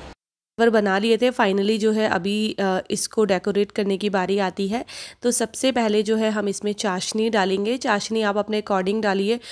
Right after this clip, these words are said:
बहुत ज़्यादा मीठा अगर आपको खाना है तो खूब सारी डाल दीजिए, थोड़ा सा कम मीठा खाना है तो थोड़ी सी कम ही रखिएगा। उसके बाद इसमें जो रबड़ी है ना उसको डालेंगे। रबड़ी मैंने थोड़ी ठंडी कर ली थी, तो ठंडी करने से क्या होता है ये थोड़ी सी गाढ़ी हो जाती है और अच्छे से जो है लग जाती है।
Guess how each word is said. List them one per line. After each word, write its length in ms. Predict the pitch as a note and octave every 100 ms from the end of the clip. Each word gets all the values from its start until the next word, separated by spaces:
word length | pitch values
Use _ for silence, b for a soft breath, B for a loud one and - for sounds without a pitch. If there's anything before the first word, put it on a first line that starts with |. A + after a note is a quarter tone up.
| B B
बहुत 380 | F#3+ G3 G#3+ A#3+
ज़्यादा 400 | A3+ G#3 G3+ A3+
मीठा 380 | A#3+ A3 A3 A3
अगर 180 | A3 A3
आपको 300 | G#3 - A3+
खाना 300 | - G3 G3+
है 140 | G#3
तो 100 | G#3+
खूब 220 | A3+ A3+
सारी 280 | - G#3+ G#3
डाल 220 | G3+ G3
दीजिए, 280 | G3+ F3+ G#3 - B3+
थोड़ा 140 | C4
सा 100 | C4
कम 200 | A#3+ G#3+
मीठा 280 | G#3+ G3+ G#3+
खाना 220 | G#3 G3
है 60 | F#3+
तो 120 | G#3+
थोड़ी 240 | A#3 A3
सी 120 | A3+
कम 260 | A#3 G3+ F#3+
ही 120 | G#3
रखिएगा। 460 | G3+ - G3 G3 B3+ B B B -
उसके 260 | C4 - C4+
बाद 240 | A#3 A#3
इसमें 260 | A3+ A3+ A3
जो 120 | A#3
रबड़ी 400 | G3+ F#3+ A3+ A#3+
है 100 | A3
ना 140 | E3+
उसको 380 | E3+ G3+ - G#3
डालेंगे। 440 | F#3 F3 F3 G3
रबड़ी 300 | G#3 G3 G#3
मैंने 200 | A#3 A3
थोड़ी 220 | A3 A#3 A3+
ठंडी 360 | A3 G3+ A3
कर 160 | A3+ A3
ली 140 | A3
थी, 160 | G#3+ E4 B B B
तो 120 | A#3+ A#3
ठंडी 300 | A#3 A3 A3+
करने 220 | A3+ A3
से 140 | B3
क्या 140 | B3 A#3
होता 180 | A3
है 60 | B3
ये 80 | B3
थोड़ी 200 | A#3 G3+
सी 140 | -
गाढ़ी 340 | G3+ F#3 F#3 A#3
हो 100 | A3
जाती 300 | G3 F3+ A#3+
है 60 |
और 60 | C4
अच्छे 240 | A3 G#3
से 100 | G3+
जो 120 | G3+
है 100 | G#3
लग 220 | G3+ F#3 F3+
जाती 360 | G3+ F#3 G3+
है। 120 | A#3